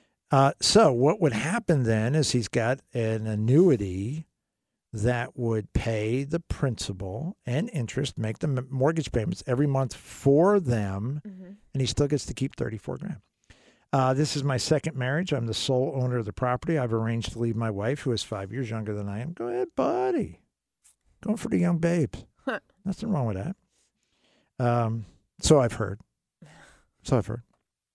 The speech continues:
Speaker 1: Uh, I mani-, arranged to leave my wife a life tenancy. Beautiful, since I pre-, should I predecease her,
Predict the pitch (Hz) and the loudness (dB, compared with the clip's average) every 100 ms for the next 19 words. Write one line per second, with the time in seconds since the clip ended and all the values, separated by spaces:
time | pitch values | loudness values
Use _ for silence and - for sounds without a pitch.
0 | - 359 330 - - - - _ - 135 | -12 -12 -14 -20 -20 -20 -20 _ 0 4
1 | 131 139 156 135 147 175 185 143 135 160 | 4 2 0 0 2 2 2 2 2 2
2 | - 165 147 143 127 127 127 - - 117 | 0 0 0 0 2 2 2 -2 0 2
3 | 117 107 127 156 - - 160 135 107 - | 2 4 4 4 2 2 4 2 0 -6
4 | 92 160 190 _ _ _ _ _ _ _ | -8 -8 -10 _ _ _ _ _ _ _
5 | - 98 92 - 190 - 120 107 107 - | -4 -2 0 0 -2 0 0 0 -2 -2
6 | 117 - 131 113 156 156 131 - 127 107 | -4 -2 -2 2 4 4 4 2 0 0
7 | - 104 - - | -4 -6 -4 -4